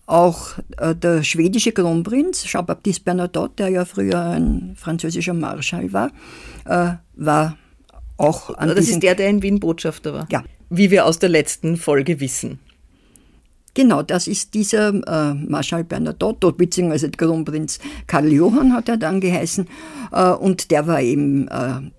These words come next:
Speaker 1: in Leipzig auch beteiligt. Und Napole-, und man wollte das Nap-, man wollte Napoleon zum Abdanken bewegen.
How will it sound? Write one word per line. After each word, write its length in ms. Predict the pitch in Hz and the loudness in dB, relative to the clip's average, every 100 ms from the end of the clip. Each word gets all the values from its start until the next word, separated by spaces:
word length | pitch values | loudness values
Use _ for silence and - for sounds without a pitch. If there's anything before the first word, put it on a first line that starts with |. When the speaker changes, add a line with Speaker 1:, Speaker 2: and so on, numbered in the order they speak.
| - | -2
Speaker 1:
in 140 | 160 | 0
Leipzig 420 | 143 131 - - | 2 0 -2 -4
auch 200 | 64 - | -4 -8
beteiligt. 580 | - - - 78 - - - - - - _ _ - - - | -12 -8 -6 -6 -10 -14 -20 -20 -20 -20 _ _ -20 -20 -16
Und 180 | - 196 | -4 4
Napole-, 580 | 208 180 185 185 220 - | 4 4 6 6 6 4
und 160 | 220 | 4
man 180 | 208 190 | 6 6
wollte 320 | 160 196 220 | 6 4 2
das 240 | 226 202 196 | 0 0 2
Nap-, 320 | 185 170 - | 0 -2 0
man 240 | 180 170 | 2 4
wollte 240 | 156 170 190 | 2 4 4
Napoleon 580 | 175 - 190 190 185 170 | 4 6 6 6 4 0
zum 200 | 185 - | -4 -4
Abdanken 800 | 120 - 175 175 170 196 190 170 _ _ - | -6 -2 0 0 0 2 2 -2 _ _ 0
bewegen. 540 | 196 185 196 233 330 | 2 6 6 4 2